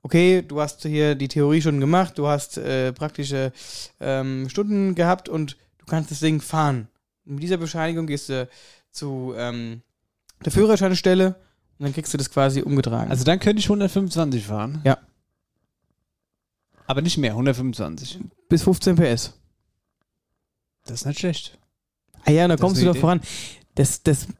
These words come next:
Speaker 1: diese Riesenmaschinen mit den ganzen Heizen, das ist blöd. Da kannst du innen die Landschaft genießen, weil du immer nur gucken musst. Aber das gemütliche Fahren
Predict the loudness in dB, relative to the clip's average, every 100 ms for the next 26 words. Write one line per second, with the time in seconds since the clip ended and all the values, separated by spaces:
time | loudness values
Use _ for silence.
0 | 2 4 6 6 6 6 4 4 6 6
1 | 6 4 4 4 4 4 4 4 4 0
2 | -18 _ -4 -2 2 4 4 2 -4 0
3 | 2 2 2 2 2 2 2 2 0 2
4 | 4 4 4 4 4 4 2 0 0 0
5 | 0 0 0 2 4 6 6 4 0 0
6 | 0 2 4 4 2